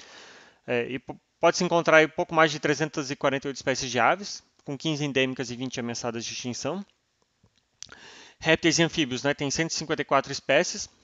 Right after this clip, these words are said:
quinze por cento endêmicas, e ainda tem cento e oitenta e cinco tipos de peixes, e cinquenta e sete por cento deles são endêmicos.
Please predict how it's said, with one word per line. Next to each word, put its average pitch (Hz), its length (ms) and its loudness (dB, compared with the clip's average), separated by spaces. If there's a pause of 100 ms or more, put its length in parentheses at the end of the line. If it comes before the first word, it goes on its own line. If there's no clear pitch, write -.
quinze 160 240 -4
por - 100 -14
cento 135 240 -8
endêmicas, 147 600 -2 (440)
e 139 80 -8
ainda 175 220 0
tem 190 160 2
cento 185 220 0
e - 20 2
oitenta 180 240 -2
e 175 40 -4
cinco 180 220 -4
tipos 170 240 -10
de 165 120 -6
peixes, 185 500 -2 (180)
e 170 80 -8
cinquenta 190 460 -2
e 202 40 -2
sete 185 200 -4
por - 140 -18
cento 175 180 -4
deles 156 160 -6
são 180 100 -6
endêmicos. 135 480 -4